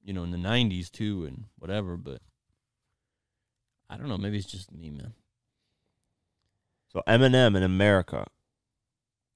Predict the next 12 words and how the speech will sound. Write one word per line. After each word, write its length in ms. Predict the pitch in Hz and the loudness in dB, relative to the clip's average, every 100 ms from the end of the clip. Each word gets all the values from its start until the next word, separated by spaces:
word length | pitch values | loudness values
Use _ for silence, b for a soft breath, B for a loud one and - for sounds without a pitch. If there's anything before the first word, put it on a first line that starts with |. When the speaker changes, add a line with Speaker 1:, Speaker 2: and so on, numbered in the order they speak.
| _ _ _ _ _ 76 | _ _ _ _ _ -6
Speaker 2:
uh, 200 | 73 67 | -4 -4
has 140 | 90 | -4
sold 240 | - 95 82 | -2 -4 -2
forty-nine 420 | 104 95 92 90 | -2 0 0 0
point 200 | 90 64 | -4 -4
one 160 | 73 | -6
million. 220 | 65 50 - _ - | -6 -10 -12 _ -14
So 100 | 85 | -4
Jay-Z's 300 | 95 98 95 | -2 0 -2
at 120 | 87 | -4
twenty-seven 520 | - 101 - 95 90 | -2 -2 -2 -2 -2
million. 340 | 78 69 - | -6 -8 -10